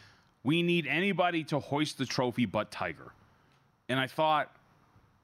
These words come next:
you know, if you're still betting Tiger outright, we gotta have a talk,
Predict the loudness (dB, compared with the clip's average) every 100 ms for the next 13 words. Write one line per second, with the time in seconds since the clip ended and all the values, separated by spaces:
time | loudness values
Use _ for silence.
0 | _ 0 2 2 0 0 0 0 2 2
1 | 0 -4 -2 -2 0 0 0 0 -2 -2
2 | -4 -14 -20 _ _ _ _ _ _ _
3 | _ -6 0 2 0 -4 -4 -4 -4 -10